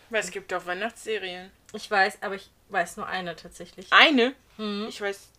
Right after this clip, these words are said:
Speaker 1: drei.
Speaker 2: Wahnsinn. Ist jetzt die
Speaker 1: Oder?
Speaker 2: Frage, womit starten wir? Starten wir mit unseren Kind, wenn wir schon bei unserer Kindheit
Speaker 1: Mit
Speaker 2: waren?
Speaker 1: den, mit den Highlights.
Speaker 2: Aus unserer Kindheit?
Speaker 1: Oder, äh, und den Ritualen, was man jedes Jahr so rein,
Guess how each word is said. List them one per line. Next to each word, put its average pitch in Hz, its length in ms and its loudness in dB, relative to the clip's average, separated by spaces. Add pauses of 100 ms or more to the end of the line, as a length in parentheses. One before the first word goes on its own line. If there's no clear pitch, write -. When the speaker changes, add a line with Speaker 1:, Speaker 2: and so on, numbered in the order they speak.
Speaker 1:
drei. 151 420 -4 (640)
Speaker 2:
Wahnsinn. 220 520 10 (120)
Ist - 120 -12
jetzt 277 160 0
die 294 60 -8
Speaker 1:
Oder? 277 140 8
Speaker 2:
Frage, 233 380 10 (400)
womit 320 400 4
starten 214 560 6
wir? 156 360 -6 (200)
Starten 208 420 2
wir 226 80 0
mit 214 160 -4
unseren 190 380 -8
Kind, - 520 -8 (180)
wenn 220 200 -4
wir 247 100 2
schon 220 240 -6
bei 208 140 0
unserer 175 160 -6
Kindheit 220 400 -6
Speaker 1:
Mit 220 80 4
Speaker 2:
waren? 240 220 6
Speaker 1:
den, 196 120 -6
mit 214 140 -2
den 202 160 -4
Highlights. 220 540 4
Speaker 2:
Aus 214 160 -6
unserer 196 180 -6
Kindheit? 247 720 -4
Speaker 1:
Oder, 214 240 2 (240)
äh, 190 120 0
und 196 260 -6
den 196 160 -8
Ritualen, 196 640 -4
was 196 160 -8
man 190 140 -12
jedes 190 320 -10
Jahr 190 160 -2
so 202 140 -10
rein, 196 280 -4